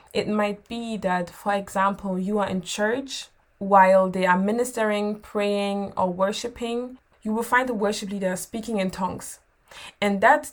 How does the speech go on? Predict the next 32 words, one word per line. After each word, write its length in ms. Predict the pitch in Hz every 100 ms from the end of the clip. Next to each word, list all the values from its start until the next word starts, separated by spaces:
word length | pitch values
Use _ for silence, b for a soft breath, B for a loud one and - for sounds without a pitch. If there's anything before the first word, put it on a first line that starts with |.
| _
tongue 340 | - 247 269
speaking 600 | 277 - 190 - 185 185
will, 140 | 196 190
uh, 180 | 190 196
will 200 | 214 202
align 840 | 190 196 240 269 240 240 269 311 b b b
with 220 | 214 208
the 100 | 208 196
one 280 | 202 208
who 180 | 214 214
is 220 | 202 - - - _ _ -
playing 300 | 226 220 220
the 100 | 208
drums, 540 | 208 262 196 - - _ _ _ B B -
without, 400 | 220 233 - -
without 680 | 220 214 - 240 262 262
them 220 | 220 226 -
even 480 | 202 202 196 190 -
talking 400 | - 233 233 226
with 160 | 185 165
each 140 | 170
other, 160 | 170 180
communicating 640 | - 202 214 220 202 185
with 100 | 175
each 220 | 175 170 -
other. 260 | 175 - B -
That 160 | 208 -
is 140 | 208
the 180 | - 196
Spirit 500 | - - 226 226 220
of 260 | 190 185 - _ _ _ -
God. 360 | 196 - -